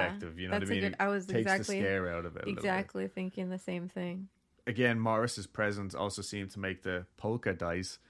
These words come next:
Speaker 1: step back and maybe reevaluate the situation too. None of the kids could pronounce the word poltergeist.
Speaker 2: I was wondering,
Speaker 1: <laughs>
Speaker 2: like,
Speaker 1: Yeah.
Speaker 2: w-,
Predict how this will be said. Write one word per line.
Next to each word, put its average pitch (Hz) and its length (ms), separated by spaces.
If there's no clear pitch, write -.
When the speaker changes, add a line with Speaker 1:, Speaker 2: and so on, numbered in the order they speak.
Speaker 1:
step - 460
back 104 320
and 95 160
maybe 95 380
reevaluate 92 840
the 90 80
situation 90 640
too. 85 300
None 104 300
of 110 140
the 98 80
kids 92 280
could 87 160
pronounce 92 340
the 87 80
word 87 200
poltergeist. 101 720
Speaker 2:
I 208 100
was 285 220
wondering, 202 640
Speaker 1:
<laughs> 185 100
Speaker 2:
like, 180 140
Speaker 1:
Yeah. 190 300
Speaker 2:
w-, 190 240